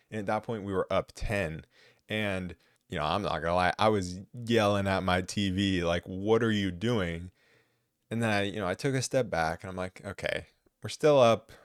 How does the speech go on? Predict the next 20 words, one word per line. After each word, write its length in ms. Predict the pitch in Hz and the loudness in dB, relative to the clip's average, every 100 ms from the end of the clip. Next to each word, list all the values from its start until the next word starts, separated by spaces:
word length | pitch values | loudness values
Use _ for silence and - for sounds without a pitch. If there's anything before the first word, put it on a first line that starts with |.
| _ 92 | _ -2
by 120 | 104 | 2
a 60 | |
lot. 400 | 92 90 90 85 | 4 4 4 2
There's, 280 | 90 90 - | -2 -6 -6
like, 200 | 85 90 | -10 -8
no 300 | 110 120 110 | -4 0 0
time 420 | - 90 90 90 | 0 0 0 0
left. 460 | 85 85 80 - - _ _ - | 0 -2 -2 -6 -20 _ _ -6
It 120 | 110 | -4
should 180 | - 120 | -2 0
be 120 | 107 | 0
fine." 560 | - 98 85 - 82 - _ - | 0 2 0 -4 -12 -20 _ -4
Luka 280 | 117 120 | -2 -2
even 500 | 120 117 107 110 95 | -2 0 0 0 -2
missed 440 | 98 107 - - - _ _ - | -2 -4 -6 -12 -18 _ _ -6
one 100 | 107 | -4
of 80 | |
those 180 | 98 87 | -2 -4
free 260 | - 104 107 | -6 -6 -6
throws. 440 | - 80 80 78 | -4 -6 -6 -10